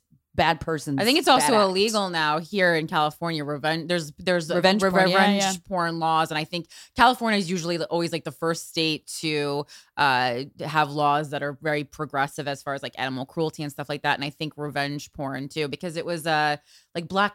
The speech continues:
Speaker 2: Chyna, I think, was going through something with
Speaker 1: Mm.
Speaker 2: revenge
Speaker 1: Oh, with
Speaker 2: porn
Speaker 1: Rob,
Speaker 2: and
Speaker 1: yeah,
Speaker 2: Rob
Speaker 1: yeah.
Speaker 2: Kardashian.
Speaker 1: Well, but now,
Speaker 2: Yeah.
Speaker 1: like, like, I, I really only send nudes to one guy who's a comic,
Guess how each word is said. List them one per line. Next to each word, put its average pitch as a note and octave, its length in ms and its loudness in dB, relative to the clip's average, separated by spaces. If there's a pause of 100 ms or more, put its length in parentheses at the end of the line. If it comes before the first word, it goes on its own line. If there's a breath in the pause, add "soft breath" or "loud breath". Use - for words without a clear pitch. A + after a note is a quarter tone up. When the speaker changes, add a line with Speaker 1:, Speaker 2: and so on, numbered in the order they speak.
Speaker 2:
Chyna, F3 340 2
I D3+ 160 0
think, D3 220 -8
was C#3+ 140 -8
going C#3+ 260 -6
through C#3 260 -8
something D3+ 420 -6
with F#3 140 -2
Speaker 1:
Mm. D#3+ 60 -8
Speaker 2:
revenge D3+ 180 -2
Speaker 1:
Oh, F#3+ 180 8
with F#3 120 2
Speaker 2:
porn E3+ 140 4
Speaker 1:
Rob, D#3+ 160 6
Speaker 2:
and D#3+ 100 2
Speaker 1:
yeah, D#3 80 2
Speaker 2:
Rob D#3 140 6
Speaker 1:
yeah. D3+ 80 0
Speaker 2:
Kardashian. C#3+ 680 -2
Speaker 1:
Well, B3 200 6
but A#3 140 2
now, B3 580 4
Speaker 2:
Yeah. F3+ 100 -14
Speaker 1:
like, F#3+ 240 4
like, F3 400 -2
I, F#3+ 260 0
I G3+ 100 4
really G#3+ 240 2
only C3+ 160 -2
send C3 180 -6
nudes C3 200 -8
to C3+ 60 -12
one C3 240 -6
guy G#2+ 280 -10
who's D3 180 -2
a C#3+ 40 -12
comic, A2+ 260 -12